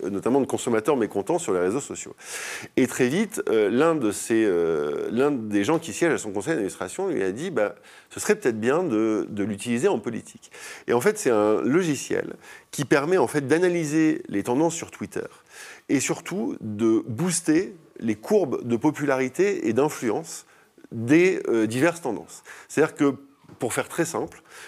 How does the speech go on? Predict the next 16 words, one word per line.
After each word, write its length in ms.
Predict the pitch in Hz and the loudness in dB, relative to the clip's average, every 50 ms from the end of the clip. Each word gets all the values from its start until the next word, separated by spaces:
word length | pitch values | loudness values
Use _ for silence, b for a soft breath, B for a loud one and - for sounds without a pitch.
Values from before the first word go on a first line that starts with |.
| B B B B B - | B B B B B -6
il 80 | - 143 | -4 -2
su-, 160 | 131 - 135 | -2 0 2
euh, 160 | - 117 123 | 2 2 2
c'est 140 | 110 - - | 2 2 4
un 80 | 123 123 | 4 4
logiciel 460 | 160 190 190 165 131 - 147 165 185 | 4 4 2 0 0 0 0 0 0
qui 100 | - - | -2 -2
vous 120 | 110 127 | -2 0
permet, 440 | 127 151 131 113 104 90 87 - - - _ - | 0 0 0 0 -2 -4 -4 -6 -8 -12 _ -4
en 120 | 120 120 | -4 -2
contrôlant 480 | 110 156 165 160 165 - 165 160 180 185 | 0 2 0 0 2 0 2 4 2 2
seulement 340 | - - 123 117 123 127 127 | 2 0 0 0 2 0 0
quelques 300 | - 190 185 180 - 185 | 2 0 0 2 2 -2
dizaines 320 | 151 135 139 147 156 147 | 0 0 0 0 0 0
de 80 | 123 107 | -2 -4
comptes 380 | 104 - 123 165 - - - | -4 -6 -10 -10 -10 -16 -20